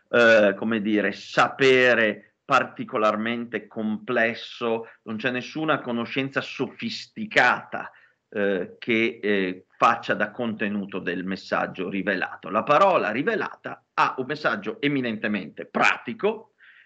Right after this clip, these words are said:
non riguarda verità di carattere speculativo, ma riguarda appunto verità etiche, la giustizia e l'amore, appunto, o la pietas anche, no? E questo è, eh, appunto, quindi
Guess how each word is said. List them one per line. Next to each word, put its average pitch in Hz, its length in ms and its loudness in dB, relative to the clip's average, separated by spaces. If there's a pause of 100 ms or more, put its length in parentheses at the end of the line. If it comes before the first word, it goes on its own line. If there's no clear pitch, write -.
non 151 200 2
riguarda 143 480 4
verità 113 360 0
di 135 80 -2
carattere 131 420 0
speculativo, 120 1080 -4 (160)
ma - 80 -2
riguarda 170 300 2
appunto 156 260 -6
verità 143 420 0
etiche, 101 480 -6
la 220 140 0
giustizia 113 680 -8 (180)
e - 300 -6
l'amore, 98 540 -8
appunto, - 440 -14
o 123 120 -2
la 104 140 4
pietas 98 680 -8
anche, - 480 -10
no? 233 220 -2 (500)
E - 180 4
questo 185 540 2
è, 165 300 4
eh, 135 160 4
appunto, 127 640 -8
quindi 107 400 -2